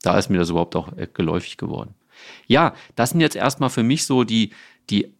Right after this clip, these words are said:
wichtigsten Highlights, wo ihr seht, da geht ganz viel. Wir könnten hier eine riesenlange Folge draus machen und ich glaube auch, was nochmal wichtig ist, vielleicht auch eine Folge in,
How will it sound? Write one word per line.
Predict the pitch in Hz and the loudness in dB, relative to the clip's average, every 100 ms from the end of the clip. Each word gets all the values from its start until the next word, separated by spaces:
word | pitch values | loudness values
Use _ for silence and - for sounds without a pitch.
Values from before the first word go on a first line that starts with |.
| - | -6
wichtigsten | 107 - 151 - - 113 101 | -4 0 0 0 0 0 2
Highlights, | 120 143 117 - | 4 4 2 2
wo | |
ihr | 107 101 | 2 2
seht, | 117 127 | 0 0
da | |
geht | 113 120 - | 0 -2 2
ganz | 117 120 | 2 2
viel. | - 135 131 | -2 2 2
Wir | 95 | 2
könnten | - 110 - 117 113 - - _ | 2 0 2 2 2 0 -20 _
hier | - | 2
eine | 113 107 | 4 4
riesenlange | 147 143 120 127 | 4 4 4 2
Folge | - 120 135 | 2 2 2
draus | 135 117 113 | 2 0 0
machen | 120 113 110 | 0 0 2
und | 104 | 0
ich | - | 0
glaube | 104 110 123 | 2 2 2
auch, | 107 | 0
was | 104 - | -2 -4
nochmal | 117 110 | -2 -2
wichtig | 113 - | -2 -4
ist, | 117 - | -6 -2
vielleicht | 110 104 | -4 -2
auch | 98 | -4
eine | 101 | -4
Folge | - 110 113 | 0 2 2
in, | 104 | 0